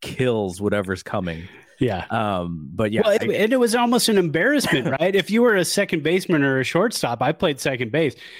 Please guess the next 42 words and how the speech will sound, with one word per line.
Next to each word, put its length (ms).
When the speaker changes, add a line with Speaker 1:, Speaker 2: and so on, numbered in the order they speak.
Speaker 2:
If 200
I 140
was 180
starting 640
in 140
the 140
outfield, 520
if 100
I 120
was 180
standing 540
on 140
the 80
grass, 520
gr-, 380
that 160
was 120
kinda 240
like, 260
"Mm, 220
I'm 140
a 60
little 320
Speaker 1:
<laughs> 20
Speaker 2:
afraid 420
to 180
Speaker 1:
Yeah. 60
Speaker 2:
take 260
this 180
ball." 400
Speaker 1:
<laughs> 140
Speaker 2:
So 160
you 180
better 300
at 140
least 280
have 300
a 160
spike 720
on 260
the 100
dirt 480